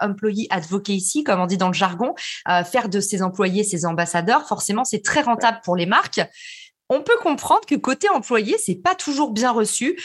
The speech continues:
Je vous mettrai dans les ressources de l'épisode, euh, un petit, euh, j'avais fait un petit sondage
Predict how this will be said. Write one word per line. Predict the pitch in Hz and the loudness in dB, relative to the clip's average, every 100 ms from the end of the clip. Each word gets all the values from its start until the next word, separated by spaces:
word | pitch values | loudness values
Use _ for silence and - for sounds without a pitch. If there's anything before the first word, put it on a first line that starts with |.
| - - | -14 -6
Je | 185 | -4
vous | 240 | 0
mettrai | 262 - 370 | -2 -2 0
dans | 285 | 2
les | 220 | 2
ressources | 247 - 320 220 | 2 0 -2 0
de | |
l'épisode, | 240 226 226 214 240 185 - - | -2 -2 -2 2 2 0 -4 -4
euh, | 151 165 160 156 156 | 0 0 2 2 2
un | - 175 | 2 2
petit, | 185 - 233 240 | 0 -4 0 2
euh, | 185 175 | 4 4
j'avais | 185 180 | 2 0
fait | 180 | 0
un | 247 | -2
petit | 196 262 | 0 -4
sondage | - 240 208 214 | -2 2 2 2